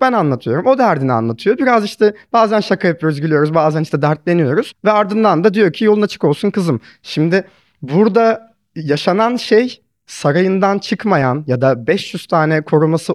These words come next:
olmadan gezemeyen insanların anlayabileceği bir şey zaten değil. O yüzden yani devam edecekler. Bu özellikle de tonunun da artacağını düşünüyorum. Ve bu nefret söylemini bu arada hafife almak asla değil. Çünkü nefret söylemi gerçekten insanları öfkelendirme ve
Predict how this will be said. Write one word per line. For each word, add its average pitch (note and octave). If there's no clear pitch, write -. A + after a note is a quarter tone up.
olmadan D#3
gezemeyen C#3+
insanların D#3
anlayabileceği E3
bir D3+
şey E3+
zaten D#3
değil. A#2
O G3
yüzden A3
yani A3
devam C4
edecekler. F3+
Bu D#3+
özellikle D#3
de F#3
tonunun F3+
da G3
artacağını F3
düşünüyorum. E3
Ve E3
bu F3
nefret D3
söylemini F3
bu E3
arada E3+
hafife D#3+
almak E3
asla D3
değil. D3
Çünkü B2+
nefret B2
söylemi D#3
gerçekten D3
insanları D3
öfkelendirme D3
ve D3+